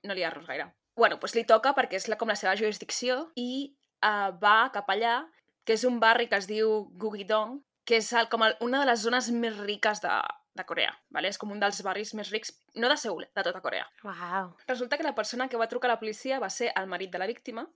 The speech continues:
Speaker 1: que va arribar a casa i es va trobar el cos. Segons, eh, la dona forense, segons Kim Hee-suk, ja tal qual entren a l'escena del crim, tots diuen que els diuen una sensació rara al cos,
Speaker 2: Ai, sí, és com
Speaker 1: que
Speaker 2: molt raro això que diuen, perquè és,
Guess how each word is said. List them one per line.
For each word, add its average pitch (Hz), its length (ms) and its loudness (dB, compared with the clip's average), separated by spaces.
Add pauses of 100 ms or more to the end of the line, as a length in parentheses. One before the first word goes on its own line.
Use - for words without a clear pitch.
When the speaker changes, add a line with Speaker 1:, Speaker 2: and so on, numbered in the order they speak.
(120)
Speaker 1:
que 196 180 0
va 214 120 6
arribar 202 200 0
a 208 60 -6
casa 233 180 6
i 240 60 2
es - 100 -6
va 156 80 -4
trobar 185 240 -2
el 180 60 -8
cos. - 320 -6 (460)
Segons, 240 1000 -2
eh, 196 460 -2
la 196 140 2
dona 240 220 2
forense, 247 500 -4
segons 185 300 -10
Kim 220 140 -12
Hee-suk, 254 340 -10
ja 202 200 -2 (420)
tal 208 160 2
qual 247 200 6
entren 247 360 -4
a 233 80 -2
l'escena 214 260 -4
del 196 140 -4
crim, 254 300 -4 (160)
tots 196 200 -10
diuen 208 300 -4
que 180 220 -6 (520)
els 214 140 -2
diuen 196 160 -4
una 240 100 -6
sensació 208 380 -6
rara 190 380 -2 (720)
al 190 200 -2
cos, - 440 -6 (300)
Speaker 2:
Ai, 240 180 -4
sí, - 300 -2
és 190 140 2
com 269 140 0
Speaker 1:
que 302 120 4
Speaker 2:
molt 240 180 2
raro 220 240 4
això 196 220 -8
que 185 180 -10
diuen, 180 600 -12
perquè 214 280 -8
és, 190 100 -10